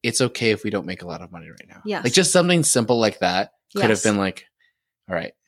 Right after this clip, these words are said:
Speaker 2: Yes.
Speaker 1: Because, like, the things you, I, and I don't remember exactly how this, I remember expressing it. I don't remember how it was, how it went, but I, I know that, like, hearing things like,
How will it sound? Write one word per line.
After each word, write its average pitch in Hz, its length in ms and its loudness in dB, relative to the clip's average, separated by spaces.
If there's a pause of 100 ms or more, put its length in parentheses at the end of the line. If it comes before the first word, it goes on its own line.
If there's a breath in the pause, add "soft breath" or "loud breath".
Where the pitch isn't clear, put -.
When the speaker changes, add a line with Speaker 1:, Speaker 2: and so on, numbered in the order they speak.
(200)
Speaker 2:
Yes. 233 400 -8
Speaker 1:
Because, 175 340 4
like, 139 180 2
the 120 100 -2
things 131 320 2
you, 123 180 -2
I, 107 220 0
and 117 200 0 (120)
I - 140 -2
don't 117 140 2
remember 101 340 0
exactly 92 380 -2
how 95 140 -4
this, 92 260 -6
I 120 80 4
remember 156 220 4
expressing 107 380 0
it. 101 40 0
I - 20 0
don't 101 120 -2
remember 98 160 -2
how 95 160 0
it 90 40 -4
was, 87 320 -6
how 92 140 -4
it 85 40 -4
went, 85 200 -6 (420 loud breath)
but 104 100 4
I, 104 380 0
I - 20 2
know 107 280 4
that, 101 220 4
like, 95 260 -4
hearing 107 420 0
things 98 400 -2
like, 92 440 0